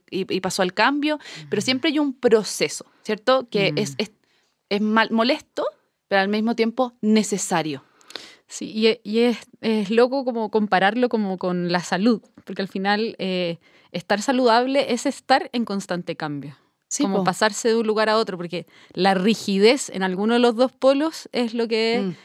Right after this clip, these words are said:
Speaker 2: eh, te termina estancando. Como
Speaker 1: Claro.
Speaker 2: que necesitamos fluctuar,
Speaker 1: Mm.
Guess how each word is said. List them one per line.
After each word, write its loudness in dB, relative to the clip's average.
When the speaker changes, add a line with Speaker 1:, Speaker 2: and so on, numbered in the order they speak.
Speaker 2:
eh, -2
te -6
termina 0
estancando. -8
Como -10
Speaker 1:
Claro. 2
Speaker 2:
que -4
necesitamos -2
fluctuar, 2
Speaker 1:
Mm. -6